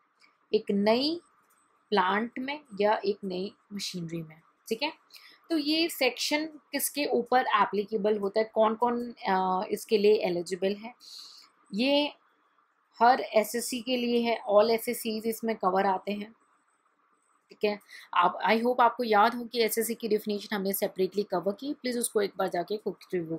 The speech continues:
करेंगे। तो ये eligible किसके लिए है? सारे एसएससीज के लिए eligible है। इसमें एसेट को acquire यानी purchase करना है plus install करना है, दोनों काम हो जाने चाहिए उस duration के अंदर, ठीक है? Purchase and installation दोनों उस period के अंदर हो जानी चाहिए।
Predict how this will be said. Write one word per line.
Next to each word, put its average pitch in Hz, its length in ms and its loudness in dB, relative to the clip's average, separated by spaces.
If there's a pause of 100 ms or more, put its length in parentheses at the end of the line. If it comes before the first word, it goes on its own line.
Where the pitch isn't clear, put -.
करेंगे। 156 380 -10
तो - 480 -12
ये 254 220 6
eligible 226 460 2 (100)
किसके 254 280 -6
लिए 254 200 -2
है? 277 200 -4
सारे 208 340 4
एसएससीज 214 560 -4
के - 140 -12
लिए 247 220 -2
eligible 220 540 2
है। 247 160 -6 (640)
इसमें 294 520 -2 (300)
एसेट 311 420 4
को 311 300 2 (800)
acquire 247 540 4
यानी 226 180 -2
purchase 233 520 0
करना 247 260 0
है 285 120 2 (140)
plus 311 320 6
install 214 500 2
करना 160 260 -8
है, 170 100 -6
दोनों 240 300 0
काम 254 240 2
हो 254 140 0
जाने 208 320 0
चाहिए 220 280 4
उस 214 80 4
duration 175 560 0
के 175 80 -2
अंदर, 165 240 -2
ठीक 226 220 -8
है? 311 80 -2 (360)
Purchase 233 380 2
and 240 140 -2
installation 226 640 2
दोनों 214 280 -2
उस 226 180 -6
period 202 300 0
के 226 100 -6
अंदर 190 220 -6
हो 196 120 -8
जानी 170 280 -10
चाहिए। 170 340 -12